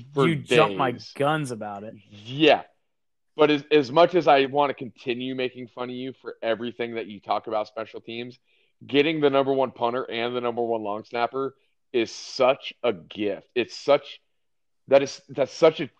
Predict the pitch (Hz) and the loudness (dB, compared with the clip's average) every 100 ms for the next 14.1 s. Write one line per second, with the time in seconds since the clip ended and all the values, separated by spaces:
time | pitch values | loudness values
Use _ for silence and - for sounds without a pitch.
0 | _ 127 135 135 - 123 113 113 107 98 | _ 2 4 4 0 -2 -2 -4 -8 -14
1 | _ 107 95 95 113 120 151 165 147 - | _ -4 -4 -6 -8 -4 -6 -6 -10 -12
2 | - 123 131 - 156 139 120 113 - 107 | -2 0 0 -2 0 0 0 -6 -6 -4
3 | 101 107 104 - _ _ - 117 113 104 | -2 -4 -6 -12 _ _ -8 -6 -6 -8
4 | - - 120 123 135 _ 127 120 113 - | -8 2 2 2 -8 _ -2 0 -4 -6
5 | 107 87 110 - _ - - _ 107 _ | -12 -2 -2 -2 _ -20 -20 _ -18 _
6 | - 139 - 180 - 185 131 104 98 - | -2 -2 -2 -10 -2 4 4 4 -2 -14
7 | _ _ _ _ _ _ - 104 131 131 | _ _ _ _ _ _ -20 4 8 8
8 | 131 117 - - 131 120 87 - 107 90 | 6 0 -6 -2 0 0 -4 -8 -8 -6
9 | 95 - 95 80 73 _ _ _ _ _ | -8 -8 -14 -14 -18 _ _ _ _ _
10 | _ 170 190 254 247 233 160 131 143 180 | _ -6 -2 0 0 0 -2 6 6 6
11 | 165 - 139 131 - - 139 170 156 135 | -2 0 0 0 4 4 4 2 2 0
12 | 139 139 147 143 151 151 139 117 104 117 | 2 2 2 -2 -8 -4 -4 -4 -8 -10
13 | 165 220 196 214 208 220 226 220 220 240 | -6 -6 -4 -8 -4 -2 0 0 -2 -8
14 | 247 | -10